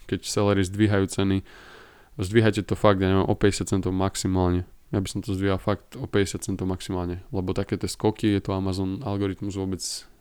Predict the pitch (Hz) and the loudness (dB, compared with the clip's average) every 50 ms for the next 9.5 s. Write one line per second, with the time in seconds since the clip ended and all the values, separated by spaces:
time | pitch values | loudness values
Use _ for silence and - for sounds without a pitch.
0 | - _ _ - 101 95 95 95 92 95 95 85 - _ _ - - - - 110 | -20 _ _ -4 -2 -2 -2 -2 -2 -4 -6 -6 -8 _ _ -16 -16 -12 -10 -8
1 | 98 95 92 85 - - - _ _ _ - - - - _ - - - 98 92 | -6 -6 -6 -8 -10 -16 -20 _ _ _ -20 -20 -20 -20 _ -14 -8 -6 -4 -4
2 | - - - 110 101 107 107 110 113 113 110 - 143 151 165 - - - - - | -2 0 0 2 4 4 4 4 4 4 4 4 4 4 4 0 -6 -14 -20 -6
3 | - 101 98 - 95 92 95 95 - 113 110 110 123 139 139 139 113 98 95 98 | -4 -4 -2 0 2 2 2 4 4 4 4 6 6 6 6 6 4 2 2 2
4 | 101 98 98 98 - 92 101 98 92 92 92 104 110 - - 139 135 143 143 - | 2 2 0 0 0 0 0 0 2 2 2 2 0 2 2 2 2 2 0 -4
5 | - - - - _ _ _ _ _ - - 107 95 98 98 - - 107 - - | -10 -20 -20 -20 _ _ _ _ _ -6 -4 0 0 0 0 0 0 -2 -2 -2
6 | 95 - 101 - - - - - - - - 107 95 - - 104 - - - - | -2 -2 -2 -2 -2 -4 -6 -6 -6 -4 -4 -4 -4 -2 -2 -4 -4 -4 -6 -10
7 | - - 107 95 95 - 101 101 101 98 95 95 92 - 98 92 - - - - | -6 -2 0 0 0 0 0 0 2 4 2 2 2 0 -2 -4 -4 -6 -10 -12
8 | - - - - - - 101 95 92 95 95 95 - 101 95 - 101 104 104 98 | -12 -12 -16 -14 -8 -4 -4 -2 -2 -2 -2 -2 -2 -2 -2 0 2 2 4 4
9 | 92 90 95 98 101 - - 139 147 135 | 4 4 4 4 4 4 2 0 0 0